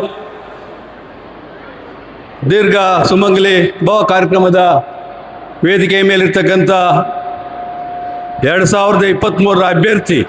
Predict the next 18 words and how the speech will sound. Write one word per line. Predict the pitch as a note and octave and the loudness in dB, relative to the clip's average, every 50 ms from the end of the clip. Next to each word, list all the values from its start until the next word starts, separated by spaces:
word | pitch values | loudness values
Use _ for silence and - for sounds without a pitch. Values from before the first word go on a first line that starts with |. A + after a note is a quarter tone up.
| - - - - - - - - - - - - - - - - - - - - - D#3 | -6 -14 -16 -16 -16 -16 -18 -18 -18 -18 -18 -18 -18 -18 -18 -18 -18 -18 -12 -4 -2 0
ಆದಿನಾರಾಯಣ್ | F#3 G3 F#3+ G#3+ G3+ G3+ G3 F#3+ F#3+ F#3 | 2 2 2 2 2 2 2 4 4 4
ಅವರೇ, | F#3 F#3 F#3 F#3 F#3 F#3+ F#3 - - - - - - - - - - - - - - - - - - - - - - - - - - - - - - - - - - - - | 4 4 4 4 2 2 0 -2 -8 -10 -10 -10 -12 -14 -14 -14 -14 -14 -16 -16 -16 -16 -16 -16 -18 -18 -18 -18 -18 -18 -18 -18 -18 -18 -18 -18 -18 -18 -18 -16 -14 -6 -2
ಕೆ | - G3+ A3 G3+ | 0 2 2 4
ಪಿ | G3+ B3 G#3+ C3+ | 4 4 4 4
ಸಿ | A#3+ A#3 - | 4 4 4
ಸಿ | B3 A#3+ A3+ | 4 4 4
ವತಿಯಿಂದ | G#3+ G3+ G#3 G#3+ G#3+ G#3 G#3 G3 A3 G#3 G#3 G#3 F3+ D#3+ E3+ - - - - - - - - - - - - - - - - | 4 4 4 4 4 4 4 4 4 4 4 4 4 2 2 0 -4 -12 -12 -14 -14 -14 -14 -14 -14 -14 -14 -16 -12 -4 0
ಮುಳಬಾಲ್ | - F#3 G#3 G#3 A#3 A#3+ A#3 A3+ A3+ A3+ | 2 4 4 4 4 4 4 4 4 4
ತಾಲೂಕು | A3 A3 G#3+ E3+ F3+ G3+ | 2 2 2 2 2 2
ಇನ್ಚಾರ್ಜ್ | G#3 F3+ A3 A3+ A#3 G#3+ G#3+ A3+ | 2 2 2 2 2 2 2 2
ಆಗಿ | G#3 G3+ F#3+ | 2 4 4
ಬಂದಿರತಕ್ಕಂಥ | G#3 G3+ G#3 G3 F3+ G#3+ G3+ G3+ F#3 G3+ G3+ G#3 G3+ | 4 4 2 2 2 2 2 2 2 2 2 2 4
ನನ್ನ | G3+ G3+ G3 G3 | 4 4 4 2
ಆತ್ಮೀಯ | G3 - A3 A3 A3 G3+ - | 2 2 2 2 2 2 2
ಸ್ನೇಹಿತರಾದಂಥ | - G#3+ A3 A3 A3 G#3 G3+ G#3+ G#3+ G3+ F3 G3+ G#3 F#3+ F3+ | 2 2 2 2 2 2 4 4 4 4 4 4 2 4 4
ವೆಂಕಟೇಶ್ | F#3 F#3+ F3+ A3 A#3 G#3+ E3+ G#3 | 4 2 4 4 2 4 4 4
ಅವರೇ, | G#3 F#3+ F3+ F#3 F3+ E3 - - - - - - - - - - - - - - - - - - - - - - - - - - - - - - - - - - - - - F#3 | 4 4 4 2 2 0 -2 -6 -14 -14 -16 -16 -16 -18 -18 -18 -18 -18 -18 -18 -18 -18 -18 -18 -18 -18 -18 -20 -20 -18 -18 -14 -8 -8 -8 -8 -8 -16 -20 -20 -12 -4 0 2
ಮುಳಬಾಲ್ | F#3+ G3+ G#3 A#3 A#3 A3+ A3 | 2 4 4 2 2 2 2